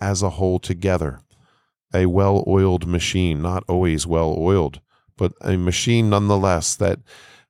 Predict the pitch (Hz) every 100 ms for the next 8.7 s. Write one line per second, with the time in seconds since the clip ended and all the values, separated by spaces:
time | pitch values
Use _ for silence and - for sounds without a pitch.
0 | _ 98 95 92 90 90 - - 117 107
1 | 139 - 113 85 - - - - _ 123
2 | 104 107 113 117 104 85 76 87 82 78
3 | 92 - - 98 - 107 107 110 - 110
4 | - 110 104 101 92 73 - - - _
5 | _ _ _ _ _ _ _ _ _ -
6 | 98 92 - 95 87 87 - - 98 104
7 | 104 101 95 - - 85 - 87 92 -
8 | 95 101 98 - 95 90